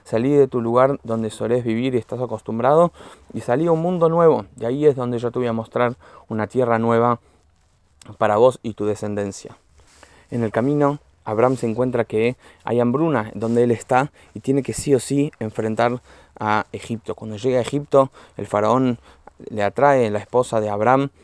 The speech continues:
y Abraham le dice a Sara que diga que ella es su hermana, así no la secuestran para que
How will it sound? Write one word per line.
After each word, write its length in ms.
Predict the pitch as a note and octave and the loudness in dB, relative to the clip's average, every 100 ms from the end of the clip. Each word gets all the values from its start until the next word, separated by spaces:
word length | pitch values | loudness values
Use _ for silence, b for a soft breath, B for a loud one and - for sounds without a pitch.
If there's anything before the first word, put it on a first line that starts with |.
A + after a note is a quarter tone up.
| b - | b -6
y 80 | |
Abraham 280 | G#2+ A2 A#2 | -2 0 0
le 60 | A2 | 0
dice 460 | A#2+ A#2+ A2+ G#2+ - | -2 -2 -2 -2 -2
a 160 | G2 F#2+ | -2 -2
Sara 320 | A2 A#2 A2+ | 0 2 0
que 200 | - G#2 | -2 -4
diga 200 | A2+ A2+ | -2 -2
que 160 | A2 A2 | 0 -4
ella 160 | A2 | -4
es 80 | G2+ | -6
su 140 | - | -6
hermana, 460 | G2+ G#2+ B2+ C#3 C#3 b b - | -4 0 0 -2 -4 b b -14
así 260 | - A2 | -8 -6
no 220 | A2 G#2+ | -4 -4
la 420 | G#2+ G#2 G2 C2+ - b - | -4 -4 -4 -8 -12 b -16
secuestran 720 | G2+ - C3 - B2 A#2 A2+ | -10 0 0 2 -4 -4 -2
para 220 | G2+ G2+ | -4 -4
que 360 | G#2 G2+ G2+ | -6 -6 -8